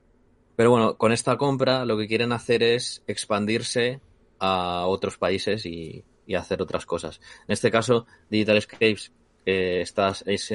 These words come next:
asentada en Vancouver, en Canadá, y ahí podrían ya construir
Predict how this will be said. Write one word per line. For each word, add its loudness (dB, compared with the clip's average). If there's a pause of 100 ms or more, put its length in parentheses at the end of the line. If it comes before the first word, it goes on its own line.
asentada 0
en -4
Vancouver, 0 (240)
en -10
Canadá, -2 (800)
y 4
ahí 2
podrían 6
ya 6
construir 0